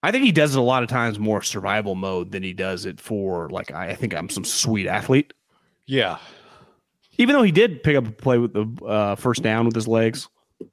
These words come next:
Speaker 1: I think it's more than serviceable for a guy that ultimately is, you're gonna win with him throwing the ball.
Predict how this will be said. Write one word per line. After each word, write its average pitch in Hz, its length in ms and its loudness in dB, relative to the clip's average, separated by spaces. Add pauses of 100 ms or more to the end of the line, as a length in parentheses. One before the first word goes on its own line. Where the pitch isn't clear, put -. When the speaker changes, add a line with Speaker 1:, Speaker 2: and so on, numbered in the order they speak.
(320)
Speaker 1:
I 214 100 4
think 247 120 4
it's 135 140 2
more 147 260 6
than 123 140 0
serviceable 107 640 0
for 107 200 -2
a 101 60 -2
guy 110 220 0
that 98 260 -6
ultimately 120 480 4
is, 104 100 -4
you're 110 140 0
gonna 120 160 2
win 110 200 4
with 107 80 -4
him 104 140 -2
throwing 123 480 2
the 98 60 -4
ball. 98 340 -2